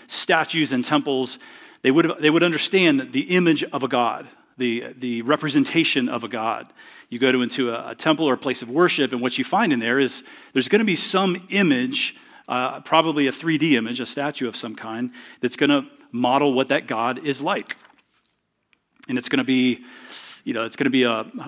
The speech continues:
a bull or something, uh, with a lion's head or some kind of grotesque, bizarre figure that somehow communicates strength or fertility or something like that.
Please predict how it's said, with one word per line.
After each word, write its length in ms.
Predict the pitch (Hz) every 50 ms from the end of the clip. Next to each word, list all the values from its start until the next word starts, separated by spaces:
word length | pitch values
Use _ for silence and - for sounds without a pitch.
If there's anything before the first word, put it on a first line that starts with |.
| - -
a 80 | - 139
bull 500 | 117 107 156 170 175 175 175 170 170 170
or 220 | 143 131 123 127
something, 400 | 123 - 165 147 151 151 139 135
uh, 200 | 131 131 123 123 131
with 100 | 135 120
a 60 | 123
lion's 440 | 117 135 147 156 165 160 156 151 -
head 360 | - 156 156 156 156 156 139
or 60 | 127
some 180 | - 160 143 135
kind 160 | 151 151 135
of 80 | 127
grotesque, 560 | 120 131 123 - - - 165 - - - - -
bizarre 520 | 147 127 131 139 139 143 139 139 135 127 - - -
figure 400 | - - - 185 185 156 156 147
that 120 | 135 139
somehow 300 | 131 - 160 151 151 156
communicates 600 | - - 156 147 151 147 143 - 147 135 120 -
strength 880 | - - - - - - 160 143 151 160 175 190 - - - - - - _ _ _ _ _ _ _ _ _ _ _ _ _ _ _ _ _ _ _ _ - - -
or 300 | 147 143 143 139 139 - -
fertility 840 | - - - 127 - - - 170 175 180 180 190 196 196 202 202 - _ _ -
or 60 | -
something 300 | - - - 139 151 131
like 160 | 131 127 123 -
that. 240 | 143 135 117 -